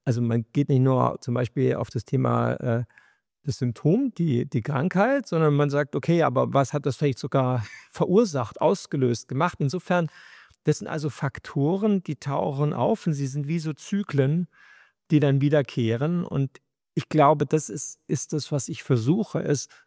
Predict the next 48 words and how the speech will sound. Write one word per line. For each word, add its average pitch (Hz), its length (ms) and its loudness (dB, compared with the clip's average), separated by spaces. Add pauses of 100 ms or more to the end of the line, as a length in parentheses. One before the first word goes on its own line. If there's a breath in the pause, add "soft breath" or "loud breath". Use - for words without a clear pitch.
(140)
es - 200 -6
gab 180 260 -4
schon 175 220 0
so 170 160 4
viel 202 540 2 (120)
gute 190 360 -2
Ansätze 160 580 0
in 135 60 -2
dieser 107 300 -4
Welt. 110 340 -2 (320)
Warum 214 360 6
haben 180 280 4
wir 190 180 4
das 202 200 0
nicht 180 180 -8
als 135 160 -4
schlaue 156 320 -4
Menschen 156 380 -4
irgendwie 139 320 -2
alles, 151 420 -6 (200)
äh, 127 180 0
genützt? 113 480 -4 (360 loud breath)
Dann 139 120 2
müssten 156 280 0
wir 135 60 -6
doch 127 180 -4
heute 143 220 -2
schon 156 260 -4 (240)
dreitausend, 143 520 -2
viertausend 143 400 0
Jahre 131 400 0
voran 170 360 0
sein. 92 280 -2
Aber 151 320 2 (300 soft breath)
es 147 100 -2
scheint 226 320 -4
so, 196 200 0
wie 160 100 4
wenn 151 320 2
die 143 120 0
Dinge 156 260 0
sozusagen 139 340 -4
verschütt 135 360 -4
gegangen 196 340 0
sind 202 180 -2
und 185 80 0
wieder 196 160 2
auftauchen. 131 400 -4